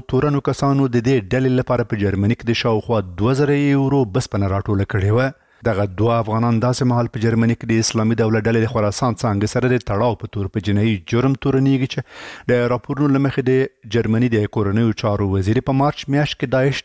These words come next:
ډله د جرمني لپاره تر ټولو لوی ګواښ بللې وه. همدارنګه په بلجیم کې څارنوالانو په جولای میاشت کې وویل چې د داعش د خراسان څانګې درې مشکوک غړي په رسمي توګه د یوه ترهګریز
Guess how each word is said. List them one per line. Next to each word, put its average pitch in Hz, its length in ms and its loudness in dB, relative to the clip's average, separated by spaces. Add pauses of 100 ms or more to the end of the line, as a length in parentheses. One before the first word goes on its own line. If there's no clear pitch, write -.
ډله 139 220 0
د 110 80 0
جرمني 101 360 0
لپاره 110 380 0
تر 101 120 0 (100)
ټولو 127 260 2
لوی 113 240 2
ګواښ 101 560 -2
بللې 101 380 0
وه. 143 120 2 (480)
همدارنګه 120 480 0
په 110 140 -4
بلجیم 110 260 0
کې 123 220 -4
څارنوالانو 110 580 0
په 104 140 -2
جولای 110 280 2
میاشت 110 220 -2
کې 113 160 -4
وویل 113 320 2
چې 127 100 -2
د 101 160 -2
داعش 107 320 0
د 131 120 -2
خراسان 131 300 0 (100)
څانګې 127 280 -2 (100)
درې 135 300 2
مشکوک 107 380 -4 (100)
غړي 127 320 0
په 107 120 0
رسمي 131 360 -2
توګه 147 260 0
د 143 140 2
یوه 139 240 2
ترهګریز 104 500 0